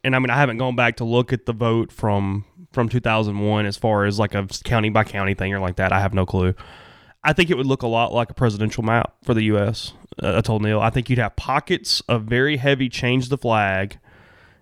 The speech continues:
and they would be an overwhelming vote in those places. And I think you would have tons of little, call 'em red dots, around the entire country. And it would be, "Hey, no, keep the current one." And you'd be fifty fifty. And I mean,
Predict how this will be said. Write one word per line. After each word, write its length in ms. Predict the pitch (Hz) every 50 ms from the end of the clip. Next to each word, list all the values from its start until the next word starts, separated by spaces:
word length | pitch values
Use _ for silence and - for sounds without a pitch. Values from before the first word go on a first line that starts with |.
| _ _
and 140 | 120 127 127
they 60 | 120
would 140 | 117 120 120
be 120 | 127 120
an 60 | 110
overwhelming 520 | 110 117 127 113 123 120 120 113 117 113 110
vote 200 | 110 107 110 107
in 80 | 104
those 140 | 98 98 95
places. 520 | - - 113 98 101 95 - - 95 95 - -
And 120 | 117 113
I 100 | 110 110
think 280 | 110 135 123 113 - -
you 80 | 120
would 80 | 113 113
have 420 | 110 117 117 117 113 110 104 - -
tons 520 | - - - 143 139 135 123 117 113 107 -
of 160 | 95 107 110
little, 540 | 113 113 110 107 104 101 101 98 110 147 - _ - -
call 160 | - 117 110
'em 140 | 110 107 104
red 320 | 110 117 117 110 107 104
dots, 580 | 104 107 110 104 92 85 - - - - - - - - - - - - _ _ _ _ -
around 240 | - 117 113 117 113
the 60 | 110
entire 380 | 104 104 - 123 120 113 107 101
country. 500 | - - 120 113 - - 98 92 95 98 - - - _ - -
And 220 | 110 107 101 104
it 40 | 104
would 140 | 101 101 101
be, 200 | 104 101 95 95
"Hey, 320 | - - 110 104 95 95
no, 180 | 92 101 95 90
keep 280 | - - 113 101 -
the 60 | -
current 300 | 98 - 110 101 101 -
one." 140 | 101 98 98
And 100 | 95 98
you'd 100 | 98 98
be 140 | 95 101 95
fifty 320 | 92 - 123 107 - -
fifty. 380 | 95 - 113 104 98 - 107 101
And 100 | 98 92
I 20 |
mean, 260 | 92 98 95 92 92